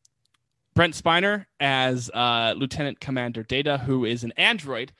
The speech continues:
uh, and has a very specific history within the, uh, Next Genera-,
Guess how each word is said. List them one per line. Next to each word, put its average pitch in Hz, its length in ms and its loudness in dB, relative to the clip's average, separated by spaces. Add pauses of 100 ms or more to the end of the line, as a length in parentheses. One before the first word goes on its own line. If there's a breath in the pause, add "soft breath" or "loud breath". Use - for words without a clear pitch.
(200 soft breath)
uh, 131 160 2
and 143 80 0
has 170 200 0
a - 20 -6
very 190 280 2
specific - 580 -6 (240)
history 143 420 0
within 123 320 0
the, 117 480 -6
uh, 101 420 -4
Next - 280 -8
Genera-, 110 260 -6